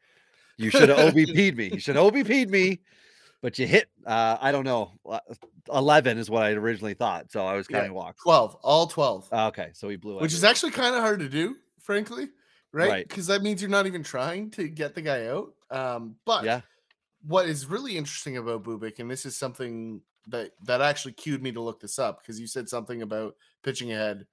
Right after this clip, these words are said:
Speaker 2: early in the, in your rant there.
Speaker 1: Mm-hmm.
Speaker 2: Uh, when
Speaker 1: Rant?
Speaker 2: the bat, when the, eh, eh, let's c-, I mean, let's call it what it is, right?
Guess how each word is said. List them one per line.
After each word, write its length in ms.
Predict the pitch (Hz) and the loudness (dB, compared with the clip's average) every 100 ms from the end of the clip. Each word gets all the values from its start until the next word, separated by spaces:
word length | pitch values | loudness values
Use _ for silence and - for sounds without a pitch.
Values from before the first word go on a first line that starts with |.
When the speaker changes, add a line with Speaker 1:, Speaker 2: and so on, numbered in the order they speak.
| _ - | _ -6
Speaker 2:
early 280 | 117 113 | -4 -4
in 80 | 110 | -6
the, 140 | 110 104 113 | -8 -10 -10
in 100 | 110 | -8
your 120 | 101 | -8
rant 300 | 113 110 - | -8 -8 -8
there. 260 | 101 98 _ _ 107 | -12 -12 _ _ -14
Speaker 1:
Mm-hmm. 160 | 107 | 0
Speaker 2:
Uh, 320 | 113 110 101 95 _ _ _ _ _ _ | 2 4 2 -4 _ _ _ _ _ _
when 80 | - | -2
Speaker 1:
Rant? 320 | 170 196 156 | 2 2 2
Speaker 2:
the 140 | 143 - | 0 0
bat, 220 | 151 170 165 | 0 2 0
when 200 | 175 165 | -2 -2
the, 100 | - - | -6 -10
eh, 360 | - 359 330 294 | -8 -8 -8 -8
eh, 40 | - _ - | -12 _ -14
let's 200 | 226 - | -14 -14
c-, 100 | - 285 | -12 -6
I 80 | 226 | -2
mean, 160 | 233 | 0
let's 100 | 226 - | 2 4
call 140 | 247 | 6
it 20 | |
what 120 | 202 170 | 6 4
it 120 | 123 | 0
is, 260 | 165 - _ - | -4 -8 _ -2
right? 240 | 160 214 | 0 0